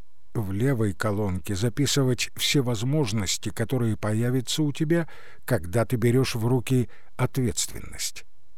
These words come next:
Например, влиять на результат, быть спокойным, жить с целью, получать уроки и опыт, строить эффективные отношения,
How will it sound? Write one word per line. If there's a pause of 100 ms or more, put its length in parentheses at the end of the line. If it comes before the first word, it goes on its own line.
(180)
Например, (500)
влиять
на
результат, (640)
быть
спокойным, (640)
жить (100)
с
целью, (460)
получать
уроки
и
опыт, (500)
строить
эффективные
отношения,